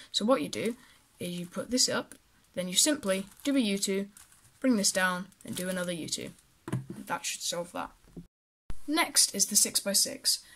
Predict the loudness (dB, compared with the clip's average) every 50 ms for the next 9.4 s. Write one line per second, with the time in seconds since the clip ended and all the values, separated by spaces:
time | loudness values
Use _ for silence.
0 | -8 0 4 4 4 4 4 4 4 6 6 6 4 4 0 -2 -4 0 2 2
1 | 2 4 4 2 4 4 2 2 2 2 4 4 4 4 4 2 2 2 0 0
2 | 0 -2 -2 -4 -6 -8 -12 -18 -10 _ -2 0 0 0 0 0 4 6 6 6
3 | 6 6 6 6 6 6 4 0 -4 -12 _ -20 -14 0 2 2 2 2 0 -2
4 | -2 -2 -6 -10 -12 -12 -6 -4 -4 -4 -4 -8 _ _ -20 -20 -20 -20 -14 2
5 | 4 4 4 4 0 0 0 0 2 2 2 2 4 4 4 6 6 4 2 0
6 | 0 2 4 4 4 4 4 2 2 4 2 2 2 -2 -2 -2 -2 -2 0 0
7 | 2 2 0 0 0 0 0 2 2 2 2 0 -2 0 -2 -4 -2 2 6 6
8 | 6 6 6 4 2 2 2 2 -2 -4 -4 -4 -4 0 2 2 4 4 4 4
9 | 4 2 2 2 2 4 4 4